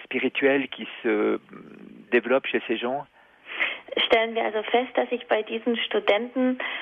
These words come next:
Speaker 2: eine, äh, eine sch-, eine große Reife, äh, herausstellt. Eine, eine, sie wer-, sie reifen also zu, zu spirituellen und intellektuellen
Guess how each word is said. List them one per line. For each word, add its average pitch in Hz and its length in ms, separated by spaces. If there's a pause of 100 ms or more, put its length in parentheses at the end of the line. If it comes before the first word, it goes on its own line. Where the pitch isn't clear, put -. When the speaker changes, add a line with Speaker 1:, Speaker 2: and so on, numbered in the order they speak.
(160)
Speaker 2:
eine, 208 880
äh, - 1080
eine 220 220
sch-, - 220
eine 226 220
große 233 500
Reife, 202 600 (400)
äh, 196 540 (280)
herausstellt. 214 920
Eine, 208 260
eine, 202 320 (100)
sie 214 80
wer-, 214 280
sie 220 80
reifen 240 520
also 214 340 (140)
zu, 202 220 (480)
zu 233 80 (100)
spirituellen 277 680
und 233 160
intellektuellen 226 1040